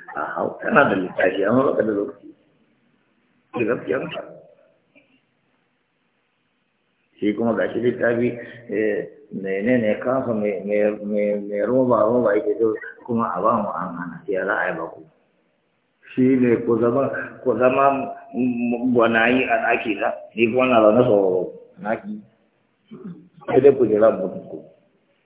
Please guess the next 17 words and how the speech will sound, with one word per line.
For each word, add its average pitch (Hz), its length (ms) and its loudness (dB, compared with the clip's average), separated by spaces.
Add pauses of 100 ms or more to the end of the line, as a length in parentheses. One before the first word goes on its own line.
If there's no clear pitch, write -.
(760)
Ga 104 160 -2
ɗakin 127 460 -2
nan, 107 180 -12
duk - 240 -10
abin 131 200 2
da 120 120 0
na 113 160 2
faɗe 104 240 0
maka 98 200 -4
na, 95 120 -6
yana 113 200 -2
nan 113 200 -2
jirgi 87 280 -6
a - 120 -10
ciki. - 160 -20 (1600)
A - 180 -10
lokaci. - 460 -12